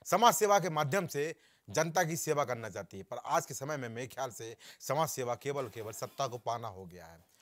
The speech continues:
और जब सत्ता को पा लिया जाता है, तो कहीं ना कहीं जनता के लिए काम करने की जो मजबूरी है,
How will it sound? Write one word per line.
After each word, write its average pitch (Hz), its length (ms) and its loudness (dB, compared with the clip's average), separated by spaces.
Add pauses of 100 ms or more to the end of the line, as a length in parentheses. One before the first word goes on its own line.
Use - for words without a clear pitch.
(180)
और 120 80 -6
जब 123 100 -4
सत्ता 143 320 -2
को 131 80 -4
पा 160 180 2
लिया 147 140 2
जाता 123 220 -2
है, 117 100 -4
तो 113 60 -10
कहीं 139 180 -8
ना 131 100 -10
कहीं 117 340 -16 (380)
जनता 127 340 -2
के 113 120 -6
लिए 113 220 -8
काम 135 200 -2
करने 123 280 -6
की 120 120 -12
जो 117 120 -8
मजबूरी 120 460 -6
है, 113 220 -4